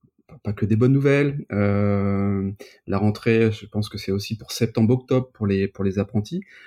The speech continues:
Euh, comment ça se passe là ? Est-ce que c'est tendu dans les entreprises et par conséquent c'est loin d'être la priorité ? Euh, est-ce que du coup les difficu-, les, les, les, les étudiants, les étudiants vont être en difficulté parce que, bah, s'il y a pas de contrat, bah, il y a pas de formation.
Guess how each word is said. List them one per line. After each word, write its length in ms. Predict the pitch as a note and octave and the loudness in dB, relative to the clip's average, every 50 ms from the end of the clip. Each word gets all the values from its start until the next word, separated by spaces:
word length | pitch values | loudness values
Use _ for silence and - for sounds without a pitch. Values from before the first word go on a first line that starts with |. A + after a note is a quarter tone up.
| - _ _ _ - - | -20 _ _ _ -10 -4
Euh, 240 | A2 G#2+ G#2+ G#2+ G#2+ G#2 | -2 0 2 2 0 0
comment 200 | - - A#2+ C3 | 0 2 2 2
ça 140 | B2 - B2+ | 2 0 -2
se 80 | A#2 - | -4 -2
passe 240 | - A2+ A2 G#2+ | -2 -2 -2 0
là ? 80 | - G#2 | 0 0
Est-ce 160 | G#2 G#2 - | 0 0 -2
que 120 | - - A2+ | -2 -2 -2
c'est 220 | - - A2 - | -2 -2 -4 -2
tendu 300 | - C3+ C3 A#2 A#2+ D3 | 2 2 2 2 2 2
dans 100 | D3+ C3+ | 2 4
les 140 | A#2+ A#2+ A2 | 4 4 2
entreprises 460 | A2+ G#2+ - - A2+ - C3 A#2+ A2+ | 2 0 -2 -4 -4 -2 0 0 0
et 40 | A2 | 0
par 140 | A2 G#2+ G#2+ | -2 -2 -4
conséquent 380 | - G#2+ - A2+ G#2+ - A#2+ | -4 -6 -2 -2 -2 0 -2
c'est 260 | A2+ - G#2 G2 G2 | -2 0 0 0 0
loin 160 | G2 G#2 A2+ A#2+ | 0 2 2 2
d'être 220 | A#2 A#2 A2+ - | 2 2 0 -2
la 60 | A#2 | -4
priorité ? 760 | - - - A2 A2+ G#2 A2+ A2 - B2+ B2 C#3 D#3+ F#3 - - - - - - - - - - | -2 0 2 2 4 4 2 0 0 0 0 0 -2 -4 -6 -10 -16 -16 -16 -16 -16 -14 -6 0
Euh, 100 | G#2 A2+ | 2 2
est-ce 120 | A2 - | 2 2
que 80 | - B2 | 0 0
du 100 | G#2+ A2+ | 0 0
coup 140 | G#2 - C3+ | 2 4 4
les 140 | A#2+ A#2 | 6 6
difficu-, 400 | G#2+ A2 B2 A#2+ - - - C#3+ - | 4 4 0 -2 -4 -6 -4 0 2
les, 260 | A#2+ A#2+ A#2 A2+ A2 | 4 6 6 6 6
les, 220 | G#2+ G#2+ G#2+ G#2+ | 6 6 6 6
les, 200 | G#2 G#2 G#2+ G2+ | 6 4 4 4
les 240 | F#2+ G2+ G#2+ G#2 G#2+ A#2 | 4 2 2 2 2 0
étudiants, 360 | A2 A#2+ B2+ C3 B2+ B2 A#2+ | 0 0 2 2 4 4 4
les 200 | A2 A2+ G#2 B2 | 4 4 2 2
étudiants 280 | A#2+ C3 B2 C3 C3 | 2 2 2 4 4
vont 140 | A#2 A2 A2 | 4 4 4
être 140 | G#2+ G#2+ - | 2 2 2
en 40 | A2+ | 2
difficulté 580 | G2+ A2+ A2 A2 - - B2+ G#2+ - C#3 C3+ | 2 2 0 0 -2 -2 -2 0 2 2 2
parce 220 | C3 - A2 - - | 2 0 -4 -6 -6
que, 120 | - A2+ | -4 -4
bah, 180 | G#2 G2+ G#2+ A2 | -2 -2 -2 -4
s'il 160 | - - A#2+ | -4 -2 -2
y 40 | A2 | -2
a 40 | G#2 | -2
pas 80 | G#2+ | -2
de 60 | G2+ | -6
contrat, 420 | - - A2+ A2 - - B2+ B2+ A#2+ | -6 -6 -6 -4 -2 0 0 0 0
bah, 120 | - - G2 | 0 -2 -2
il 40 | |
y 40 | F#2+ | -2
a 20 | - | -2
pas 140 | - G#2+ | -2 -2
de 160 | G#2 G2+ F#2+ - | -4 -4 -6 -6
formation. 480 | - G2 G2+ G#2 G#2 G#2+ - F3 G3 | -2 2 2 2 2 2 0 -2 -4